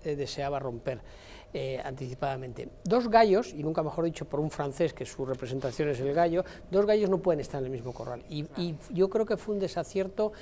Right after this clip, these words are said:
eh, que se vio desde el primer momento, desde poco tiempo después del primer momento, el fichaje de Valls. Fíjate que a mí me entusiasmó porque pensé que por primera vez,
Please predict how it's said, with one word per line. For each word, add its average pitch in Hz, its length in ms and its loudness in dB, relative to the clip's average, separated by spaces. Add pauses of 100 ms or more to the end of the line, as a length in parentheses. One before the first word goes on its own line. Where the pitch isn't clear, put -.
(340)
eh, 151 240 2
que - 100 0
se - 160 -2
vio 185 160 4
desde 202 220 2
el 160 100 0
primer 160 340 -6
momento, 196 480 0
desde 139 260 0
poco 185 260 0
tiempo 185 340 0
después 170 300 0
del 170 180 0
primer 165 260 -4
momento, 180 320 -2
el 156 60 -2
fichaje 135 480 -8
de 113 60 -8
Valls. 110 200 -10 (260)
Fíjate 247 300 -2
que 233 80 2
a 214 40 4
mí 226 100 0
me 240 120 4
entusiasmó 190 520 0
porque 202 260 -2
pensé 170 360 -4
que - 100 -4
por 185 220 -2
primera 202 340 4
vez, 214 160 2